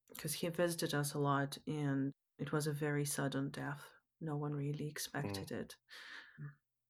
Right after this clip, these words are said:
Speaker 1: Yeah, and we were in the countryside, and everyone was like, "Whoa, what's, what's happening?" And everyone was rushing, going somewhere. And then everyone told me, like, what's happening. I don't even remember how they told me, but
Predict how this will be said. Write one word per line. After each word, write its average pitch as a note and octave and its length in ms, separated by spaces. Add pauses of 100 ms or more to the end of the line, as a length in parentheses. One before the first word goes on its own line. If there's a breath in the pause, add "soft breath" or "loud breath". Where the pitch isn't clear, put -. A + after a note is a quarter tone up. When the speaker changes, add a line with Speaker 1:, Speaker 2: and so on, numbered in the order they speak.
(140)
Speaker 1:
Yeah, D3+ 320
and D3+ 120
we D#3 80
were D#3 140
in D#3 100
the D3+ 80
countryside, D3 640
and D3 100
everyone C#3+ 400
was - 140
like, B2 340
"Whoa, - 260
what's, - 240
what's - 240
happening?" - 500
And D3+ 100
everyone D3+ 360
was D3 160
rushing, D#3+ 340
going D#3+ 280
somewhere. C#3+ 420 (260 loud breath)
And D3+ 180
then D3 320 (140)
everyone D#3 420
told - 240
me, C#3 100
like, - 280
what's D#3+ 140
happening. D3+ 500 (680)
I - 40
don't G#3+ 160
even A#3+ 180
remember E3 340
how D#3 220
they D3+ 120
told D3 320
me, D3+ 120
but D3 260